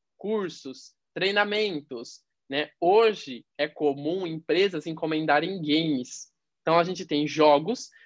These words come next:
que vão ser capazes de desenvolver aptidões e treinar as pessoas para atuarem com vendas, com manutenção, tudo sem gerar aquela penalização do erro. "Ah, errei."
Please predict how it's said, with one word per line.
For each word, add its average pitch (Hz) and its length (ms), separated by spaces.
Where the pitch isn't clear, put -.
que 196 100
vão 190 220
ser 185 200
capazes 180 800
de 165 160
desenvolver 160 460
aptidões 165 840
e 165 100
treinar 208 600
as 220 160
pessoas 160 680
para 185 340
atuarem 202 760
com 156 240
vendas, 170 680
com 147 120
manutenção, 151 920
tudo 359 340
sem 277 180
gerar 208 360
aquela 202 320
penalização 214 840
do 202 220
erro. 190 360
"Ah, 202 200
errei." 185 460